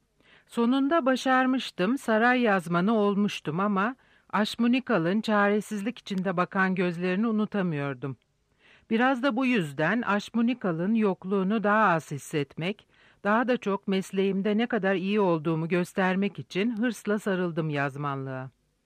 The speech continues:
O günlerde Asur belasından henüz kurtulmamıştık.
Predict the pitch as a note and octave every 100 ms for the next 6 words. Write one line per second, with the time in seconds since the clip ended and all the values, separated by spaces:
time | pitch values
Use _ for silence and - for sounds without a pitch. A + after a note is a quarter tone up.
0 | _ _ _ - - _ A3 B3+ D4 C4
1 | F3+ E3+ F3 A#3+ A3 B3+ - A3 E3 D#3+
2 | D#3+ D#3+ - F3+ G#3+ B3+ A#3+ B3 - A#3+
3 | G3+ A#3 G#3+ E3 C#3+ C#3+ - C#3 -